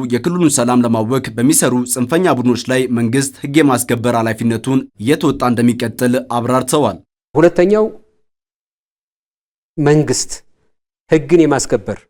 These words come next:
Speaker 2: ብቸኛ ስልጣን ባለቤት በመሆኑ ምክንያት ህግ የማስከበር ስራችንን እንቀጥላለን ማለት ነው። በዚህ ምክንያት አሁንም ይሄ ኃይል፣ እ፣ አደብ እንዲገዛ ማድረግ ያስፈልጋል ማለት ነው። በዚህ የክልሉ የጸጥታ ኃይል፣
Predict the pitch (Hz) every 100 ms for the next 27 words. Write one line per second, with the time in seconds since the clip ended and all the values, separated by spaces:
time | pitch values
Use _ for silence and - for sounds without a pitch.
0 | _ _ _ _ _ _ _ _ _ _
1 | _ 143 - 156 139 120 127 127 110 123
2 | 139 147 135 110 101 110 113 165 202 240
3 | _ _ _ _ _ _ _ - 123 120
4 | 110 110 101 - 107 - 131 196 - _
5 | _ _ _ 117 113 95 92 98 113 101
6 | _ _ _ _ _ _ _ _ - 143
7 | 160 160 165 196 214 - 127 131 123 117
8 | 120 123 190 - - _ _ _ _ _
9 | - 123 117 113 107 104 104 107 107 113
10 | _ _ _ _ 143 147 139 117 117 110
11 | 104 104 120 113 - - - 104 90 92
12 | _ _ _ _ _ _ _ _ - 151
13 | 160 226 - - _ _ _ _ _ _
14 | _ 127 127 151 165 160 139 - 113 107